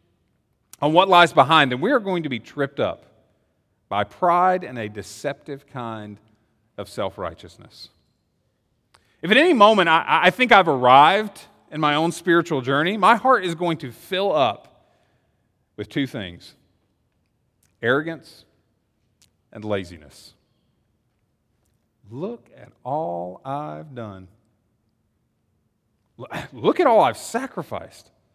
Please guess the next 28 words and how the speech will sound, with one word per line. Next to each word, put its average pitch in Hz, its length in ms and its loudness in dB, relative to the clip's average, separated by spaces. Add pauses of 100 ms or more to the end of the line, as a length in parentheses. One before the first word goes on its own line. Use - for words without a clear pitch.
(800)
Look 285 160 4
at 359 80 8
all 262 320 6
I've 247 320 6
accomplished 202 600 -2
and 196 120 -2
all 190 180 2
I've 185 380 2
given. 202 240 2
I've 202 300 2
strained 226 840 -6 (360)
and 185 120 -2
I 208 120 4
have 190 140 2
suffered 170 800 -4 (320)
and 139 160 -2
I 139 200 4
have 120 440 -2 (720)
succeeded. 85 720 -20 (2750)
You 151 100 -14
know, 170 100 -12
God 92 520 -14
must 117 240 -20
be 95 100 -20
really 123 760 -18
proud 90 520 -20
of 92 240 -20
me." 95 220 -20